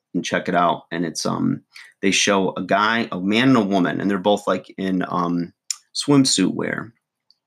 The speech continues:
and they're both looking in the mirror. And the guy is, like, this chunky, kinda dumpy looking guy.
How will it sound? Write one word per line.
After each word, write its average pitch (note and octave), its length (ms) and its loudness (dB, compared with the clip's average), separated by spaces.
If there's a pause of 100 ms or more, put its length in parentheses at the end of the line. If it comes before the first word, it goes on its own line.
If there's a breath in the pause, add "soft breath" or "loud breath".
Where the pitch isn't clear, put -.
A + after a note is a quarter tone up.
(220)
and G#2+ 80 4
they're G2+ 80 4
both A2 260 2
looking A2 260 4
in F#2+ 100 6
the F2+ 60 6
mirror. F2+ 440 2 (460 soft breath)
And F#2+ 540 0 (200)
the F#2 100 -4
guy G#2 680 0 (200)
is, G2 380 0
like, F#2 280 -2
this - 200 -4
chunky, A2+ 720 0
kinda G#2+ 280 0
dumpy F#2+ 440 -2
looking F#2 380 -2
guy. F2+ 480 0